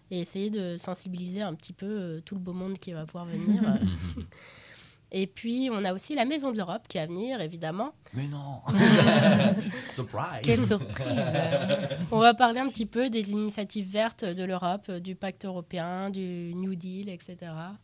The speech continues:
Speaker 4: Euh,
Speaker 1: Le
Speaker 4: Green Deal.
Speaker 1: Green Deal, attention,
Speaker 4: Autre
Speaker 1: on est
Speaker 4: deal.
Speaker 2: Le, le New Deal, c'est autre chose.
Speaker 1: <laughs> Ça, c'était mes cours d'histoire.
Speaker 4: Ouais, le
Speaker 1: On a
Speaker 4: pacte.
Speaker 1: trop parlé de bac.
Speaker 4: Ouais, le pacte vert. <laughs>
Speaker 2: Ok, et du coup, je voyais, euh, sur... Euh,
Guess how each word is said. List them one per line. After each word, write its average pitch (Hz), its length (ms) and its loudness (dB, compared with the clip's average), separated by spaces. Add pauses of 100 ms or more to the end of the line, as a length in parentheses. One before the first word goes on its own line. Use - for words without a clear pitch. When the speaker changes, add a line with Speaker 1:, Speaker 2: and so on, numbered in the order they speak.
(160)
Speaker 4:
Euh, 160 200 2
Speaker 1:
Le 160 40 0
Speaker 4:
Green 190 280 4
Deal. 175 340 -2 (360)
Speaker 1:
Green 294 220 8
Deal, 202 200 6
attention, 226 760 6
Speaker 4:
Autre 214 220 12
Speaker 1:
on 226 80 12
est 220 80 10
Speaker 4:
deal. 202 140 6
Speaker 2:
Le, 233 60 12
le 240 260 12
New 247 180 12
Deal, 277 220 8
c'est 311 80 0
autre - 100 0
chose. 208 240 4 (320)
Speaker 1:
<laughs> 269 360 10
Ça, 330 120 12
c'était 311 320 8
mes 285 120 10
cours 370 200 10
d'histoire. 302 520 10 (1000)
Speaker 4:
Ouais, 180 120 4
le 180 120 2
Speaker 1:
On - 40 8
a 233 40 12
Speaker 4:
pacte. 208 120 12
Speaker 1:
trop 277 100 4
parlé 247 280 4
de 208 80 -4
bac. 214 300 -2
Speaker 4:
Ouais, 185 400 2
le 185 100 -2
pacte 214 300 8
vert. 190 340 4 (560)
<laughs> 269 640 -4
Speaker 2:
Ok, 269 300 6
et 254 280 4
du 208 160 0
coup, 339 140 -2
je 285 80 -2
voyais, 240 440 4
euh, 202 80 2
sur... - 420 -8
Euh, 196 580 2